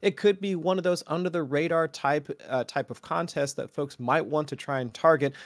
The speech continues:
outside of, you know, everybody's gonna be going for the Chiefs-Bengals game, the Green Bay-Minnesota game, uh, some of the other matchups that I highlighted in the week seventeen column. But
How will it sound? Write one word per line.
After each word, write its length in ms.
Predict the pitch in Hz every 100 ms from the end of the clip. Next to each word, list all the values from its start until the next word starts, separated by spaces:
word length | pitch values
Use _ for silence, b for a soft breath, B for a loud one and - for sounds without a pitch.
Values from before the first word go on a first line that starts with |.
| B
outside 340 | 165 185 190 175
of, 80 | 170
you 80 |
know, 60 | -
everybody's 320 | 127 135 147
gonna 100 | 160
be 80 | 160
going 260 | 147 151 147
for 180 | 165
the 180 | 156 151 147 B B
Chiefs-Bengals 1300 | - - - 143 165 156 131 139 147 156 156 156 131
game, 520 | 139 147 147 147 147 131
the 220 | 135 131
Green 280 | 117 143 160
Bay-Minnesota 720 | 151 151 147 139 - 151 147
game, 480 | 147 143 143 147 147 B B -
uh, 140 | 107
some 180 | - 180
of 60 | 170
the 80 |
other 140 | 165 165
matchups 420 | 147 151 165 135
that 100 | 135
I 80 | 120
highlighted 480 | 131 165 143 123 131
in 100 | 117
the 80 |
week 180 | 117 135
seventeen 520 | - 135 120 - 185
column. 440 | 180 139 127 127 139 B _
But 380 | - 226 208 -